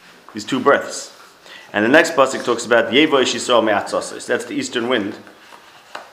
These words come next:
drying out Yisrael, drying out the makar, meaning that the can of babies, and these are the two babies that are born in, in times of tzara. Okay, so now one time is when they recognize that Beis El is problematic, she calls it Ben Oini, and the other time was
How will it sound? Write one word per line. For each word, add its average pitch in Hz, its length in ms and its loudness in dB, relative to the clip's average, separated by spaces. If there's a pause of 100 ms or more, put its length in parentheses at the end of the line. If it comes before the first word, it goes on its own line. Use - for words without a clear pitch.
(380)
drying 123 480 2
out 113 200 4
Yisrael, 110 560 2
drying 120 320 0
out 107 120 0
the 101 60 -6
makar, 110 400 0
meaning 98 240 -4 (120)
that 90 160 -10
the 69 100 -12 (240)
can 107 200 0
of 101 100 0
babies, 120 440 2
and 104 100 -6
these 123 120 -2
are 117 60 2
the 110 80 4
two 120 140 -4
babies 120 300 0
that 107 100 0
are 107 60 2
born 107 340 0
in, 95 140 -6
in 95 200 -10 (420)
times 101 260 0
of 95 100 -12
tzara. - 320 2 (640)
Okay, 120 420 -2
so - 120 -8
now 90 200 0
one 156 240 4
time 123 340 2
is 92 460 -2 (140)
when 101 160 -6
they 92 140 -2
recognize 104 460 -2
that 90 140 -8
Beis 117 260 0
El 98 140 -2
is 85 60 -8
problematic, 90 680 -4
she 101 100 -14
calls 92 180 -10
it 82 100 -16
Ben 87 120 -4
Oini, 98 360 -8 (760)
and 92 100 -12
the 101 80 0
other 156 200 4
time 117 300 0
was 104 440 0